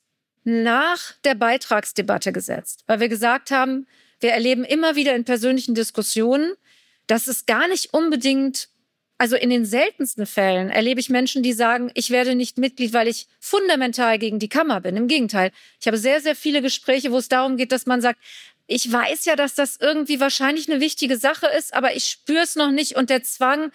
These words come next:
das fühlt sich für mich nicht gut an und ich weiß nicht, wie viel es mich nachher kosten wird. Und deswegen haben wir gesagt, in der Beziehung wollen wir erstmal Vertrauen schaffen,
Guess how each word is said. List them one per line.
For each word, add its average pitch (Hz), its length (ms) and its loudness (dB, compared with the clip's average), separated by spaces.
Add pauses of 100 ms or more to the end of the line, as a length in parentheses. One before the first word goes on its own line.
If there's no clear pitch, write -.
(240)
das 254 180 0
fühlt 294 220 2
sich - 200 -4
für 254 120 2
mich 240 180 0
nicht 226 220 -4
gut 294 240 0
an 302 320 0 (500)
und 359 300 2
ich - 180 -4
weiß 294 260 0
nicht, 320 160 -2
wie 302 60 2
viel 320 220 0
es - 100 -6
mich 277 140 -2
nachher 262 240 2
kosten 247 440 -4
wird. - 300 -8 (200)
Und 247 120 0
deswegen 302 420 0
haben 285 140 2
wir 277 80 2
gesagt, 254 320 0
in 247 120 -2
der 269 140 2
Beziehung 294 380 -2
wollen 262 180 2
wir 247 80 2
erstmal 233 240 -2
Vertrauen 226 480 0
schaffen, 330 400 -2